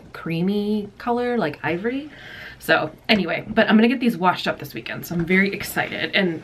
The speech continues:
this did not fit in my <laughs> reusable bag, so I just walked out like that. Yeah, that's it. I actually just announced, um, the winner of these, and I feel so bad. Um, the person that won this, I'm sorry if you're watching. It's still here. I'm sorry.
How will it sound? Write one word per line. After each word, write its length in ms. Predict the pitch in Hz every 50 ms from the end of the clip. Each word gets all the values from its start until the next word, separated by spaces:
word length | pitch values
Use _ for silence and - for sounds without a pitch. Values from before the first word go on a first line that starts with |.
| - - -
this 180 | 208 196 202
did 200 | - - 190 175
not 380 | 175 170 165 165 165 - - -
fit 300 | - - 180 160 156 -
in 140 | 170 175 160
my 240 | 160 165 165 196 226
<laughs> 80 | 226
reusable 400 | 247 233 233 226 202 208 214 196
bag, 260 | 220 226 254 302 285
so 140 | - - 190
I 80 | 170 165
just 320 | 180 208 233 - - - - - - - - - - - -
walked 260 | 180 180 196 196 - 262
out 140 | 269 -
like 160 | 269 311 311 370
that. 140 | 349 - - - - - -
Yeah, 240 | 254 330 415 359 -
that's 240 | 220 240 262 262 -
it. 100 | 320 294 -
I 60 | 214 208
actually 280 | 214 - - 226 214
just 320 | 202 - 185 196 196 - -
announced, 600 | 277 262 247 247 269 262 - - - - - - - - - - - - - - -
um, 300 | 180 165 156 156 160 160 -
the 80 | 185 175
winner 340 | 175 170 170 190 226 262 - 233
of 240 | 233 247 247 -
these, 920 | 233 220 190 180 170 170 185 165 156 147 147 147 147 156 202 254 269 262 - -
and 480 | 196 185 180 180 175 175 180 - 202 - - - - -
I 80 | - 254
feel 180 | - 220 190
so 140 | 190 180 175
bad. 280 | - - - - - - - - - - - 226 - -
Um, 360 | 175 147 - - 202 196 - - -
the 100 | 226 202
person 300 | 208 220 214 - 202 190
that 140 | 175 - -
won 160 | 110 - 101
this, 180 | 123 - -
I'm 220 | - - 180 180 175
sorry 300 | - - - - 110 - 208
if 140 | 202 -
you're 100 | 202 -
watching. 480 | - - - - - 196 - - 220 214 - - - - - -
It's 180 | - 226 220 -
still 220 | - - - -
here. 360 | 165 165 - - - - - - - -
I'm 100 | 208 -
sorry. 440 | - - - - - - 208 -